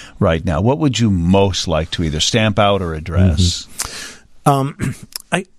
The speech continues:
Speaker 2: I think what I think about the most is, a-, again, as I mentioned, even beginning when we were talking, in the past twenty, thirty years, science, you know, our field, science in the area of mental health has grown exponentially.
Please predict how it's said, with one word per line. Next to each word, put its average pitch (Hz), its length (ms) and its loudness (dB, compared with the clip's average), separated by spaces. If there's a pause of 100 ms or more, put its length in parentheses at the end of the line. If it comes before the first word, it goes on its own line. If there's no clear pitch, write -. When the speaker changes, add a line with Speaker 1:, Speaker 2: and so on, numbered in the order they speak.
(180)
Speaker 2:
I 165 60 2
think 240 220 0
what 156 100 4
I 139 120 0
think 135 180 -4
about 113 220 0
the 117 80 2
most 95 560 -2
is, 107 500 2
a-, 127 60 4
again, 135 420 0
as 113 100 0
I 117 60 2
mentioned, 120 320 2
even 127 140 4
beginning 117 480 2
when 110 100 2
we 104 60 0
were 101 100 0
talking, 107 560 0 (340)
in 107 60 6
the 101 80 2
past - 260 0
twenty, 123 480 4
thirty 113 360 0
years, 101 760 2 (180)
science, 135 800 0
you 127 180 2
know, 113 100 2
our 160 200 0
field, 90 380 -4
science 139 720 2
in 117 140 2
the 113 140 2
area 113 220 4
of 110 60 2
mental 107 240 2
health 107 240 0
has 95 160 4
grown 120 420 2
exponentially. 107 880 -2